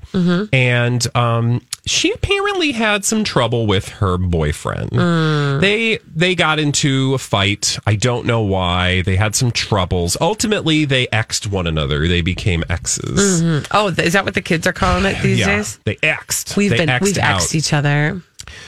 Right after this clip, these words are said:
Speaker 2: So, um, now, I don't know if you've ever had this experience. You end a relationship, and then you look around, and you're like, "Oh my God, I have these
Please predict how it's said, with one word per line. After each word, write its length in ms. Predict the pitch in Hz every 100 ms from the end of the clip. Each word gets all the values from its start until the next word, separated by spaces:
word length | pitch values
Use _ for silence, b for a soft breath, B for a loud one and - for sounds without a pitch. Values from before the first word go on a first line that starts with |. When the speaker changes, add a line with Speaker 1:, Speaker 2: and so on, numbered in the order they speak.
| B -
Speaker 2:
So, 460 | - 196 175 170
um, 300 | 147 135 123 -
now, 360 | 160 151 101 -
I 80 | 113
don't 80 | 117
know 60 | 120
if 100 | 131
you've 120 | 113
ever 120 | 117
had 140 | 120
this 160 | 117 -
experience. 720 | 117 - 190 190 185 175 - -
You 300 | 143 135 135
end 120 | 123
a 60 | 113
relationship, 840 | 117 165 190 - 170 170 151 143
and 140 | - 113
then 100 | 113
you 80 | 110
look 180 | 107 117
around, 300 | 113 117 117
and 80 | 104
you're 100 | 90
like, 180 | 87 -
"Oh 100 | 107
my 100 | 101
God, 140 | 95
I 40 | 87
have 140 | 80
these 200 | 82 -